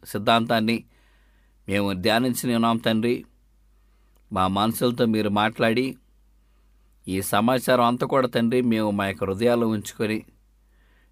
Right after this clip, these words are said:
నీకు సాక్షులుగా జీవించే బాధ్యతను మీరు మాకు దయచేయమని యేసుక్రీస్తు నామమున మేము ప్రార్థన చేస్తున్నాం తండ్రి.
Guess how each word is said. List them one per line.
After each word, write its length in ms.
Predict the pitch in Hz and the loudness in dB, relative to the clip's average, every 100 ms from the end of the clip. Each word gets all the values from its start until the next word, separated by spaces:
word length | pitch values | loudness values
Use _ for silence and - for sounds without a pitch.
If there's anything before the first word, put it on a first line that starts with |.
| _ | _
నీకు 240 | 95 95 104 | -8 -6 -6
సాక్షులుగా 560 | - 113 - 123 120 | 0 0 0 -2 0
జీవించే 760 | 110 110 117 113 110 107 101 - _ _ _ _ _ - | -2 0 2 2 -2 -2 -4 -6 _ _ _ _ _ -8
బాధ్యతను 520 | 87 98 123 143 143 | 2 2 4 0 -2
మీరు 200 | 123 123 | 0 0
మాకు 160 | 117 113 | 0 0
దయచేయమని 760 | 110 117 - 117 95 87 90 117 _ _ _ _ _ _ - | 0 0 -2 -4 -4 -6 -8 -14 _ _ _ _ _ _ -4
యేసుక్రీస్తు 680 | 104 110 120 101 107 104 - | -2 0 -4 -6 -8 -8 -4
నామమున 420 | 107 117 117 104 | 0 2 0 0
మేము 140 | 95 92 | -4 -2
ప్రార్థన 400 | 98 95 104 98 107 | 0 0 -2 -6 -6
చేస్తున్నాం 420 | 95 - 104 117 | -8 -6 -4 -4
తండ్రి. 540 | 110 82 78 82 73 | -6 -8 -8 -10 -12